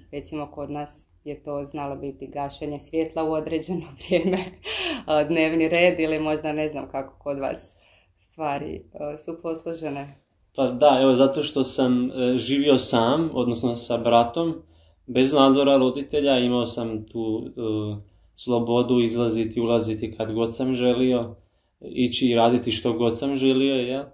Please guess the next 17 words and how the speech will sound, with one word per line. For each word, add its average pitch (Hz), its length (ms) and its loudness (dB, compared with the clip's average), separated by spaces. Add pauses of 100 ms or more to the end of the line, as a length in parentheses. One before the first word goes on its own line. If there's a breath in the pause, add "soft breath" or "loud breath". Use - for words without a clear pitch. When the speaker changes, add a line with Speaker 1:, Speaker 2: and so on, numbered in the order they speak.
(680)
Speaker 2:
Ali, 127 540 4
e, 120 580 0
da, 131 280 2
to 156 120 6
je, 123 180 8
mislim 139 480 0
da 113 80 2
je 113 140 0
taj, 117 300 2
e, 110 680 -4
dnevni 123 580 4
red, 123 340 2
odnosno 110 600 -2
otključavanje, 113 880 0
zaključavanje 110 1000 0
bogoslovije 113 840 -2
bilo, 113 560 -2